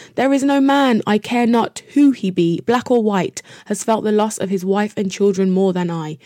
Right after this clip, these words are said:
I have borne the galling chains, the tyrant's threats, and more than that, I have seen my wife sold and bartered from one villain to another, and still clung to her and my children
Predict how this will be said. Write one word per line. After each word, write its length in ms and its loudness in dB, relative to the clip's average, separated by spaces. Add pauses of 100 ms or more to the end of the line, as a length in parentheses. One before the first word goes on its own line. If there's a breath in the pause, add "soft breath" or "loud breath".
(220 loud breath)
I 100 2
have 200 -2
borne 360 2
the 80 -2
galling 380 -2
chains, 480 -2
the 60 -6
tyrant's 440 -6
threats, 500 -10 (220 loud breath)
and 140 -2
more 240 0
than 160 0
that, 260 -4
I 80 -4
have 160 -4
seen 240 -2
my 100 -2
wife 280 -6
sold 560 -4
and 160 -8
bartered 420 -10
from 260 -6
one 280 -6
villain 320 -10
to 160 -10
another, 240 -8 (460 loud breath)
and 160 -4
still 320 0
clung 260 -2
to 100 -6
her 140 0
and 160 -2
my 80 0
children 500 -2